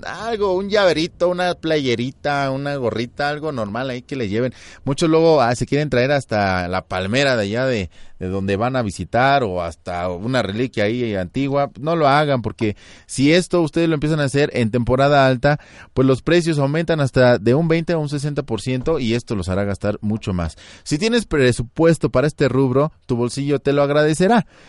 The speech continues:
Selecciona cuántas personas de la familia y amigos quieres llevarles un recuerdo, asigna un monto máximo y respeta tu lista.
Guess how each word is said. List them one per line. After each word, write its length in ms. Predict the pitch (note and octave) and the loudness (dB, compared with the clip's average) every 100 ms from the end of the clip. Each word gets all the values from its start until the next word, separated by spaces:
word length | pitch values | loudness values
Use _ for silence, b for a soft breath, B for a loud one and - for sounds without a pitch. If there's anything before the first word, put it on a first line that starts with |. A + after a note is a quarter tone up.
| b | b
Selecciona 520 | - C3+ C3+ F3+ E3+ | 0 0 2 0 0
cuántas 320 | D#3+ E3+ E3 | 0 0 -2
personas 520 | - D#3 C#3+ D3+ C3+ G#2+ | 0 0 0 0 -2 -2
de 120 | A2+ | 0
la 100 | A#2+ | 0
familia 340 | C#3+ C#3 B2 | -2 -2 0
y 80 | G2 | 0
amigos 380 | F#2+ A#2+ A#2+ G#2 | 0 0 0 0
quieres 220 | A#2 A#2 | 0 2
llevarles 460 | B2+ C3 C3 A#2 G#2+ | 2 2 2 0 -2
un 100 | A2+ | -4
recuerdo, 420 | C#3+ E3 D3 E3 B B | -2 0 0 -2 B B
asigna 380 | G#2 G#2+ C#3 C#3+ | -6 -4 -2 0
un 120 | C3 B2+ | 0 2
monto 320 | C3+ C3 B2+ | 2 2 2
máximo 600 | C3+ C3+ C3 C#3 D3+ - | 2 0 0 2 0 -2
y 160 | - C3+ | -4 -2
respeta 480 | C3 A#2+ B2+ A#2+ B2 | -4 -4 -4 -2 -4
tu 160 | C3 | -4
lista. 400 | C3+ D3 - A#2 | -4 -4 -2 -2